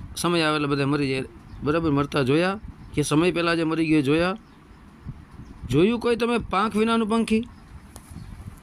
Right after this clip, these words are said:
એવું કોઈ પંખી તમે જોયું છે કે જેને પાંખ નથી? તો કયો કે? ત્યારે સંત તેજાનંદ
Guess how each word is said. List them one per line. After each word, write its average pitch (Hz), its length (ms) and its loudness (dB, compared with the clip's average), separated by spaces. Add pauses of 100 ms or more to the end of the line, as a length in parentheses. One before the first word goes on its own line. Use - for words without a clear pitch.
(120)
એવું 226 260 4
કોઈ 220 240 2
પંખી 233 360 0
તમે 240 200 2
જોયું 220 240 2
છે 254 120 0
કે 262 120 0
જેને 220 200 2 (100)
પાંખ 202 220 0
નથી? 214 400 4 (2000)
તો 175 140 -2
કયો 233 320 0
કે? 98 160 -8 (2000)
ત્યારે 147 300 -2
સંત 151 400 -2 (1900)
તેજાનંદ 127 580 0